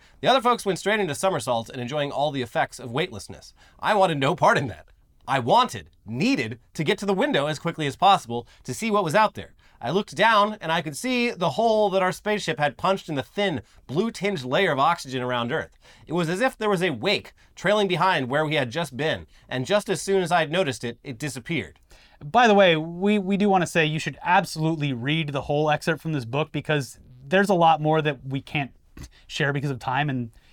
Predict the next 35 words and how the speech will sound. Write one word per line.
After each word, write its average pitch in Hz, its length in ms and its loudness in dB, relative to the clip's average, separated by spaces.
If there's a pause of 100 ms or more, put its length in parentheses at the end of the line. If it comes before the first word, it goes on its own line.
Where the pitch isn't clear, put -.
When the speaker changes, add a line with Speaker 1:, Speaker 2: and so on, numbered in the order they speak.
Speaker 2:
you 151 100 -4
should 139 120 -6
just 147 140 -4
go 147 100 0
read 139 220 0
it. 160 80 0
But 160 160 0 (100)
again, 165 300 2
links 160 300 -2
in 147 100 -4
the 127 220 -2 (420)
description. 139 520 -4 (260)
But, 175 300 2
uh, 170 100 6
he 165 140 2
continues, 185 420 2
adding, 165 380 2 (320)
I 175 80 2
continued 247 420 2
my 180 120 4
self-guided 165 600 2
tour 147 300 0
and 139 120 -2
turned 202 240 0
my 185 140 4
head 147 240 0
to 151 80 -8
face 135 260 -4
the 135 120 -4
other 131 120 -2
direction, 151 540 0
to 139 100 -10
stare 131 300 -4
into 139 180 -4
space. - 480 -4